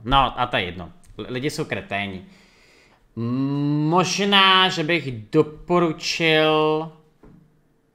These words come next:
Sáře, anebo třeba, jestli tady má nějaký svoje diváky, aby tyhle ty donaty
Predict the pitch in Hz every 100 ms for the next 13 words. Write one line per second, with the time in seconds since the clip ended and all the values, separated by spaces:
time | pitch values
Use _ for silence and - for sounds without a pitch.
0 | _ _ _ _ _ _ - 147 117 110
1 | - 107 92 107 135 170 139 135 127 131
2 | 139 135 120 127 131 127 127 123 123 123
3 | - 131 131 127 123 110 107 104 101 50
4 | 92 - _ _ _ _ - 110 117 127
5 | - _ 139 127 139 156 113 120 135 131
6 | 131 - 123 120 120 117 117